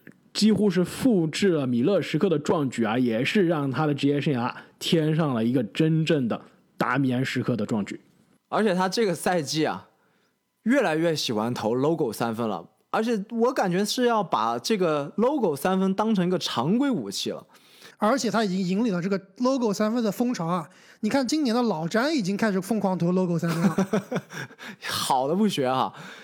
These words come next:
Speaker 2: 就有些球迷可能觉得这个 logo 三分有一点赌运气啊，就不是很靠谱。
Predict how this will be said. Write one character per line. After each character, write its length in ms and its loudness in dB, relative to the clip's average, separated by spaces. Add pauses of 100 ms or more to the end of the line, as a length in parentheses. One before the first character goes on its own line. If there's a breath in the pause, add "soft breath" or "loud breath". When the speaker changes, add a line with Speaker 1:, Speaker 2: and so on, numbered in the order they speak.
(140 loud breath)
Speaker 2:
就 340 2
有 180 4
些 140 2
球 160 2
迷 100 2
可 140 0
能 140 0
觉 120 0
得 60 2
这 80 0
个 60 0
logo 280 2
三 220 0
分 160 0
有 160 0
一 60 0
点 140 2
赌 220 -4
运 220 2
气 180 -4
啊， 220 -2
就 160 -6
不 160 -4
是 100 2
很 160 -2
靠 220 0
谱。 240 -6